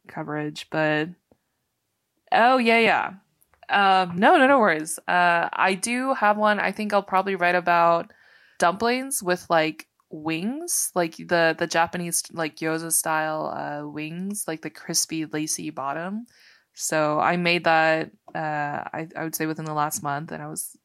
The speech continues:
struck by, like, how easy it is to get those crispy wings. And I'll probably, uh, reincorporate that into my, my regular tricks when it comes to dumplings.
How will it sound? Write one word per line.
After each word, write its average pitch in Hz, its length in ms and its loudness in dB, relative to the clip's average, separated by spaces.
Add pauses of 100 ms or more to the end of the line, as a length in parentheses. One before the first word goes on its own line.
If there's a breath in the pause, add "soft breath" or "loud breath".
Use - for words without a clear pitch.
(220)
struck - 460 0
by, 160 140 0
like, 147 180 -2
how 151 460 -2
easy 160 300 -6
it 151 40 -6
is 151 300 -2
to 147 260 -8
get 151 240 -12
those 156 180 -6
crispy 156 340 -12
wings. 139 440 -14
And 143 300 -14 (500 soft breath)
I'll 175 60 -2
probably, 247 400 -2
uh, 254 340 0
reincorporate 220 640 -6
that 202 340 -6
into 202 720 -6
my, 190 500 -6
my 196 120 -8
regular 190 300 -4
tricks 220 360 -10
when 175 80 -12
it 170 60 -16
comes 180 200 -12
to 170 40 -12
dumplings. 180 560 -14